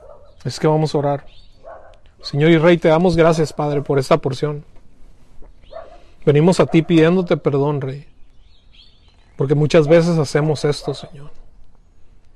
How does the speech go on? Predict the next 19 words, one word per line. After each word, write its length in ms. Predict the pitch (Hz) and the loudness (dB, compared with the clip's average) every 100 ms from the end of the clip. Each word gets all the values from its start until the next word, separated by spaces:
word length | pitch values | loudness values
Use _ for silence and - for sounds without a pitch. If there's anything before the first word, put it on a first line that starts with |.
| - - - - - - - - - - - | -20 -20 -20 -20 -20 -20 -20 -20 -20 -18 -10
Te 80 | - | -4
rogamos, 500 | 143 135 151 185 175 | 0 4 4 4 0
Señor, 380 | 180 170 175 165 | -2 2 2 2
que 300 | 160 151 147 - - _ _ | 0 0 -2 -14 -20 _ _
aquello 440 | 139 156 180 190 | -4 2 4 4
que 120 | 180 | 0
tú 220 | 147 - 170 | -2 2 2
has 100 | 165 | 4
sido 480 | 175 180 185 185 196 - - - - - - - | 4 4 4 0 -6 -16 -20 -20 -20 -20 -20 -2
por 180 | 160 147 | 2 4
gracia, 500 | 139 156 170 190 190 | 4 4 4 2 2
por 200 | 175 165 | 2 0
misericordia, 840 | 156 135 156 143 - 156 165 170 | 0 0 0 0 0 2 4 4
dado 320 | 147 151 165 165 | 4 4 4 4
a 60 | |
cada 240 | - 160 170 | 4 2 4
uno 240 | 175 180 | 2 2
de 60 | 160 | 0
nosotros, 720 | 139 156 156 151 139 135 | 0 0 2 0 -4 -6